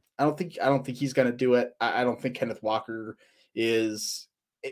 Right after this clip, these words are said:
you know, maybe could, but once again, would need the system in place for him. And then I think the next tier of guys,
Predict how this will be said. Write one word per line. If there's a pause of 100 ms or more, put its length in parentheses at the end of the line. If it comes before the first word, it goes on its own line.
you
know,
maybe
could,
but (440)
once
again,
would
need
the
system
in
place
for
him. (320)
And
then
I
think
the
next
tier
of
guys,